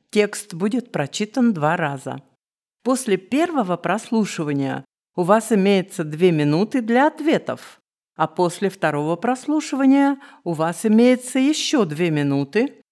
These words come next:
чтобы записать окончательные ответы. Ответы нужно переписать на жёлтый лист.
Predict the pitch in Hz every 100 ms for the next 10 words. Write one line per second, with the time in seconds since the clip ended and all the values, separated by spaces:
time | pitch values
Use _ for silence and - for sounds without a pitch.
0 | _ - - 185 170 156 156 147 180 220
1 | - _ - 247 247 - 175 151 147 139
2 | 143 143 156 135 - 120 - _ _ _
3 | _ 165 165 202 330 339 233 202 185 151
4 | 131 143 143 147 - 214 269 - 156 135
5 | 135 143 202 202 131 123 - -